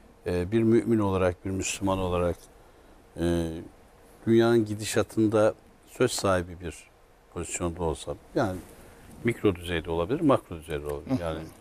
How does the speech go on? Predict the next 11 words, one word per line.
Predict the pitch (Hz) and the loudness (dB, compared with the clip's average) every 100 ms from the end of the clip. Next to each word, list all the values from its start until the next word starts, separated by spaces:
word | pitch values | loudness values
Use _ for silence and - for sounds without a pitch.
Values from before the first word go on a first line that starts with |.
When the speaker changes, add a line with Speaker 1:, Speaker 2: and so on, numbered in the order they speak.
| - - - - - - - | -20 -20 -20 -20 -20 -20 -10
Speaker 1:
e, | 82 82 82 - | -6 -4 -6 -4
dünyanın | 101 104 101 | 0 2 2
gidişatına | 104 101 - 95 - 101 | 0 -2 -2 0 0 0
yön | 95 101 101 | 2 0 0
vermek | 98 98 92 - | 0 0 -4 2
deyince | 147 165 101 | 2 2 0
Birleşmiş | 107 104 104 - 98 104 | -2 0 -2 -2 -4 0
Milletler'de | 101 104 - 98 95 104 | 2 2 2 2 2 0
önemli | 98 104 104 101 98 | 2 2 2 2 0
bir | |
Speaker 2:
Hı. | 98 | -4